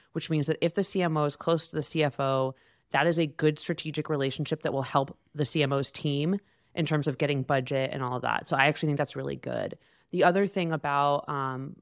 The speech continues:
budget slash anytime there's a contraction in a creative industry, I see it as a positive thing. Because one thing creatives are really good at are constraints. You give a creative a constraint,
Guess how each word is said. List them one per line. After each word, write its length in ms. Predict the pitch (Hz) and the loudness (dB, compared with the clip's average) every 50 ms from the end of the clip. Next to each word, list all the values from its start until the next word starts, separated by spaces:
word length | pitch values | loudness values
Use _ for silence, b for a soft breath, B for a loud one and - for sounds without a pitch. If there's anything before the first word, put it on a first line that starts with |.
| _ | _
budget 340 | - 151 139 139 151 - - | -2 -2 -2 -2 -4 -12 -8
slash 240 | - 151 139 131 - - | -2 -2 -2 -2 -2 -4
anytime 440 | - 165 185 220 220 - 233 233 226 | -2 0 2 2 0 0 0 0 2
there's 160 | 226 214 170 | 2 2 2
a 60 | 180 - | 0 0
contraction 640 | - 156 143 - - 135 123 120 - - 151 139 | 0 -2 -4 -2 0 -2 -2 -2 -2 -4 -2 -2
in 60 | 135 | -2
a 40 | 131 | -4
creative 360 | - - 143 139 135 135 143 | -4 -4 -4 -2 -2 -4 -4
industry, 400 | 139 139 139 143 - - 151 139 | -4 -6 -4 -6 -6 -4 -2 0
I 60 | 131 | 0
see 160 | 127 - - 143 | -2 -2 -2 -4
it 60 | 131 | -2
as 80 | 131 | -2
a 40 | 135 | -4
positive 460 | - - 131 127 127 131 135 123 123 | -4 -2 -2 -2 -2 0 -4 -6 -6
thing. 280 | - - - 110 - - b b b b b b b b - | -6 -6 -6 -6 -6 -10 b b b b b b b b -4
Because 260 | 165 180 170 151 147 | 4 6 6 4 6
one 240 | 147 156 165 175 185 | 4 2 2 2 4
thing 160 | 214 214 202 | 2 2 0
creatives 320 | - - 175 156 151 131 | 0 0 2 2 2 2
are 100 | - 143 | 2 -2
really 280 | 135 135 139 135 143 139 | -2 -2 -4 -4 -4 -4
good 180 | - 131 127 127 | -4 -4 -6 -4
at 300 | 127 123 120 123 - _ _ _ _ - | -4 -4 -4 -4 -6 _ _ _ _ -4
are 140 | - 143 | -4 -4
constraints. 800 | - - 139 135 - - - 143 - - - - - - - - _ _ _ _ _ _ _ | -2 -2 -6 -6 -6 -4 -6 -4 -4 -6 -8 -10 -10 -12 -12 -14 _ _ _ _ _ _ _
You 240 | - 151 165 175 196 | -2 0 2 2 2
give 200 | 185 - 208 202 | 6 6 6 8
a 80 | 214 220 | 6 4
creative 580 | - - 202 190 165 156 147 147 139 135 127 - - | 0 0 -2 0 2 2 4 4 2 2 0 -2 -10
a 80 | 147 | -12
constraint, 640 | - - 139 139 - - - - 143 135 139 156 - | -8 -6 -6 -6 -6 -8 -4 -2 -2 -2 -2 -2 -4